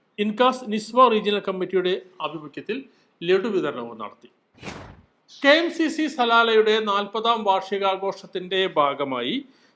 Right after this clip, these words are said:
നാൽപത് വർഷം പ്രവാസ ജീവിതം പൂർത്തിയാക്കിയവർക്ക് ആദരവ് നൽകി. ഡോക്ടർ കെ സനാതനൻ ഉൾപ്പെടെ അറുപതോളം മുതിർന്ന പ്രവാസികളാണ് കെ എം സി സിയുടെ ആദരം ഏറ്റുവാങ്ങിയത്. ഒമാനി വിമൻസ് അസോസിയേഷൻ ഹാളിൽ നടന്ന പരിപാടിയിൽ ദോഫാർ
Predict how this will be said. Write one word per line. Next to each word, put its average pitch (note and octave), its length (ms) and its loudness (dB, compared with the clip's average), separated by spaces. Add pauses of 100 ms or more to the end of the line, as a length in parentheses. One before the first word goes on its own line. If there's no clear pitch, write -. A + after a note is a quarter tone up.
നാൽപത് C4 460 4
വർഷം A3+ 320 2
പ്രവാസ F#3+ 400 2
ജീവിതം F#3+ 460 -4
പൂർത്തിയാക്കിയവർക്ക് D#3 840 -2 (160)
ആദരവ് F3 480 0
നൽകി. G#2 260 -14 (460)
ഡോക്ടർ F#3+ 340 4
കെ G#3+ 200 4
സനാതനൻ G3 720 0
ഉൾപ്പെടെ E3+ 340 -2 (120)
അറുപതോളം F#3+ 640 2
മുതിർന്ന F#3 320 -4
പ്രവാസികളാണ് D#3+ 800 0
കെ F#3 140 -6
എം F3 140 -4
സി F3 140 -10
സിയുടെ D3 420 -4
ആദരം D#3 420 -2
ഏറ്റുവാങ്ങിയത്. A2+ 640 -4 (400)
ഒമാനി A3+ 360 2
വിമൻസ് G#3+ 380 0
അസോസിയേഷൻ F#3+ 560 -4 (100)
ഹാളിൽ F3 200 -2
നടന്ന E3 220 -4
പരിപാടിയിൽ C#3+ 520 -2 (380)
ദോഫാർ G#3 380 4